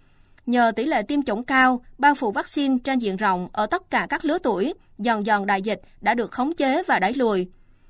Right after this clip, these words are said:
Ở Việt Nam, covid mười chín đã được chuyển từ bệnh truyền nhiễm nhóm A sang bệnh truyền nhiễm nhóm B, nhưng vẫn là dịch bệnh nguy hiểm.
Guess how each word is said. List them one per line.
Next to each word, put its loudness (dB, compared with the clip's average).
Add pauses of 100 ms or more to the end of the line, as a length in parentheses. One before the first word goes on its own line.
Ở 2
Việt -6
Nam, 2 (220)
covid 0
mười -2
chín -2
đã -2
được -4
chuyển -2 (100)
từ 0
bệnh 0
truyền -2
nhiễm -2
nhóm -2
A 0 (160)
sang 0
bệnh -2
truyền -2
nhiễm -2
nhóm -2
B, -2 (480)
nhưng 2
vẫn 0
là -4
dịch -6
bệnh -2
nguy -2
hiểm. 0